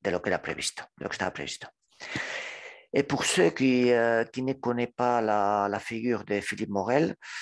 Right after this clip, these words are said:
euh, on peut dire que, que son parcours est prestigieux dans le monde de l'astronomie, soit à l'Association française de l'astronomie, à l'Astro Club de France, à la Société astronomique de France,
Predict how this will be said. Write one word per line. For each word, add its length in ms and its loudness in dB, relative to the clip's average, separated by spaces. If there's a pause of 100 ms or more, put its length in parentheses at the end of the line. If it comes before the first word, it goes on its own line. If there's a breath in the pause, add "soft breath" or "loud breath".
(460 loud breath)
euh, 300 0
on 100 -2
peut 180 0
dire 320 0
que, 1120 0 (600 loud breath)
que 160 0
son 200 -2
parcours 680 0 (100)
est 520 4
prestigieux 840 2
dans 120 2
le 180 0
monde 220 0
de 60 0
l'astronomie, 840 -2 (340 loud breath)
soit 600 2
à 160 2
l'Association 540 -4
française 420 -4
de 40 -2
l'astronomie, 800 -2 (480 loud breath)
à 80 -2
l'Astro 360 -2
Club 220 -4
de 100 0
France, 580 -2 (600 loud breath)
à 100 0
la 500 4
Société 380 -4
astronomique 580 -2
de 100 0
France, 520 -2